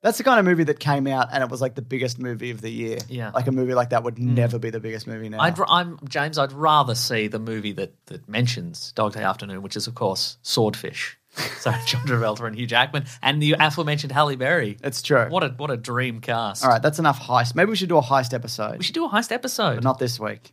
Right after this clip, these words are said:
Speaker 2: But what's come out recently that's good? May-, maybe, maybe as a genre, it's kind of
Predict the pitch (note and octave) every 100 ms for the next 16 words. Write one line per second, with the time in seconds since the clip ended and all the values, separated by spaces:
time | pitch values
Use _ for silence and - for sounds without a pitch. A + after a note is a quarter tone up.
0 | _ F#3+ A3 B3 - - G#3+ G3+ D3+ G#3+
1 | G3+ D3 B2+ A#2+ D3 D#3 G#3+ A#3 B3+ C4+
2 | G#3 A3+ A3+ - E3 C3 D3+ E3+ G2+ A#2+
3 | - C#3 C3 B2+ B2